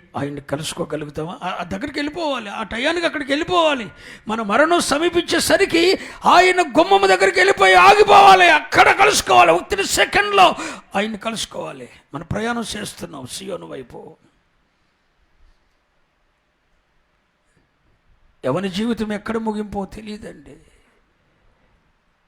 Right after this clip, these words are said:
ఈ సియోనుకు వెళ్ళగలిగిన, త్రోవ చూపగలిగినది ఏంటో తెలుసా?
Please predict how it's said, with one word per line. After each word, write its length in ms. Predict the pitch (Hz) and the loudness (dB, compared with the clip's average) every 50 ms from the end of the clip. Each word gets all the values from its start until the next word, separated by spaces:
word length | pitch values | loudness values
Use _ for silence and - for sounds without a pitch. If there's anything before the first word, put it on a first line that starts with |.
| _ - | _ -2
ఈ 140 | 135 160 165 | -2 -2 0
సియోనుకు 680 | 160 - - 226 240 254 254 254 254 269 269 - 226 | -2 -4 -2 -2 0 2 2 2 2 2 0 -2 -2
వెళ్ళగలిగిన, 600 | 247 254 262 262 277 269 262 262 262 262 262 269 | -2 -2 0 0 0 0 0 0 0 -2 -2 -4
త్రోవ 420 | 254 262 - 254 269 277 277 277 269 - 277 | -4 -2 0 0 2 2 2 0 -2 -2 -2
చూపగలిగినది 640 | 285 277 285 269 269 277 285 262 269 269 262 269 | -2 -2 -2 -2 -2 -4 -4 -4 -4 -4 -4 -4
ఏంటో 240 | 277 277 277 277 269 | -4 -4 -2 -4 -4
తెలుసా? 600 | 269 269 269 294 - - - - - - - | -4 -4 -8 -10 -8 -8 -8 -8 -8 -10 -12